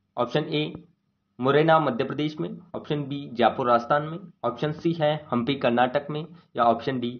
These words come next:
नैनीताल उत्तराखंड में। योगिनी मंदिर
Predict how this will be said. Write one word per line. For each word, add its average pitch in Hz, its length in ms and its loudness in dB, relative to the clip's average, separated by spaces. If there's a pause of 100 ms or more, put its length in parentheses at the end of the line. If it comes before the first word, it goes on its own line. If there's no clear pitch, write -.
(200)
नैनीताल 127 520 4 (180)
उत्तराखंड 107 460 -2
में। 90 180 -8 (3000)
योगिनी 151 440 4
मंदिर 101 400 -4